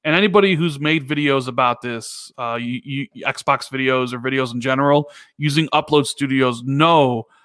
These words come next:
how horrible it was. Like, you can ask, me and Dealer Gaming have talked about this, be like, "Bro, do you remember Upload Studio and how horrible it was?" And I'm like, "Yeah."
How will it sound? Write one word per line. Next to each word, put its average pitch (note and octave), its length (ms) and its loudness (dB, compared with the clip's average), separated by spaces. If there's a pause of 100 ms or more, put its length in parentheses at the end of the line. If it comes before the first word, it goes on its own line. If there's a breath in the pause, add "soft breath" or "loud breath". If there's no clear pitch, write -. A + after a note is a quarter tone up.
(120)
how C#3+ 200 2
horrible D3+ 680 4
it - 40 -8
was. A2 320 -6
Like, A#2+ 140 -10
you C#3+ 100 -6
can E3 120 -4
ask, D#3 340 -2
me G3+ 140 2
and G3 100 -2
Dealer F#3 260 4
Gaming D3+ 400 0
have C3+ 140 -4
talked D3 260 -4
about C3 260 -6
this, B2+ 200 -8
be - 100 -20
like, G#2 220 -18
"Bro, F3+ 220 -4
do E3 80 -12
you F3+ 80 -8
remember F3+ 500 2 (280 loud breath)
Upload F3 340 2
Studio E3+ 540 2
and D3 80 0
how C#3 180 0
horrible E3 500 2
it C#3+ 60 -2
was?" D#3+ 280 0
And B2+ 100 -18
I'm B2 140 -16
like, - 180 -20
"Yeah." A#2 260 -4